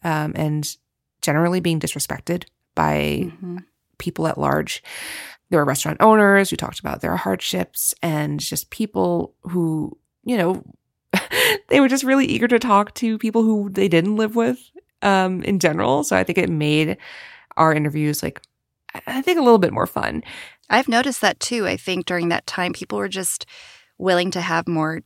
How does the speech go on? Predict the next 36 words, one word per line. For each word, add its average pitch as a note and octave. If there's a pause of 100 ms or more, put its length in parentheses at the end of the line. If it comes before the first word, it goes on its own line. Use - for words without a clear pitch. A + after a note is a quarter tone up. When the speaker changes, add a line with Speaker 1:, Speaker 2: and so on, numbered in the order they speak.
(120)
Speaker 2:
tender F3+
conversations, A3
just -
really F#3
open E3
and D#3
honest -
conversations, -
which -
I -
appreciated. - (560)
Speaker 1:
Yeah. D#3+
And F3+
now F3+
with E3
our D#3
third D#3
season, D#3
I -
think D3+ (380)
what D#3+
we're F#3
seeing G#3
some D#3
really D#3+
interesting D3
outcomes D#3
just -
based F3
on B3
the A#3
people B3
that A#3
we've A3+
talked -
to. F#2+